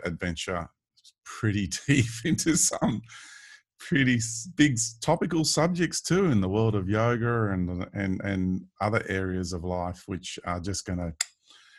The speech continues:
you know, so, so, so important for people to have a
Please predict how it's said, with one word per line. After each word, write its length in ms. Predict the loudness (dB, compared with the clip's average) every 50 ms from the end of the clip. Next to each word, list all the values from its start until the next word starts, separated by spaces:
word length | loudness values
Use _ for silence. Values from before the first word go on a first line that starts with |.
| _ _
you 80 | -6 -2
know, 120 | -2 -2
so, 600 | -2 -2 -4 -4 -4 -2 -2 0 2 2 2 0 0
so, 240 | -2 -4 -4 -4 -4
so 260 | -4 -4 -4 -2 -2
important 500 | -4 -4 -6 -6 -6 -4 -4 -6 -8 -10
for 120 | -14 -14
people 300 | -10 -8 -6 -6 -6 -8 -10
to 160 | -10 -10 -8 -6
have 200 | -6 -6 -4 -6
a 180 | -6 -8 -8